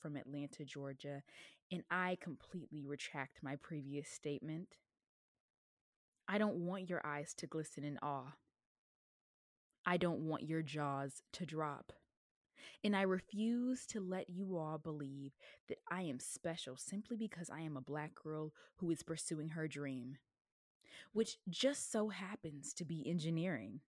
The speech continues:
Saying things like, "Wow, that's amazing," doesn't show that you care. Telling me how much you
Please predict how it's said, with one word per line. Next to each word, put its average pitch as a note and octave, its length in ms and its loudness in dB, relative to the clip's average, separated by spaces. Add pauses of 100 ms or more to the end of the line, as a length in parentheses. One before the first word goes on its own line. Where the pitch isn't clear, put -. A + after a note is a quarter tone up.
(1500)
Saying A#3 380 8
things G#3+ 280 6
like, G#3 240 4 (240)
"Wow, F#3 480 4
that's B3 200 -4
amazing," F3 760 2 (680)
doesn't F3+ 360 4
show C#3+ 180 -2
that C3+ 180 -6
you C#3 200 -8
care. C#3+ 420 -8 (1800)
Telling A3 440 8
me G3 360 6
how G3 300 2
much F#3+ 420 4
you E3+ 360 4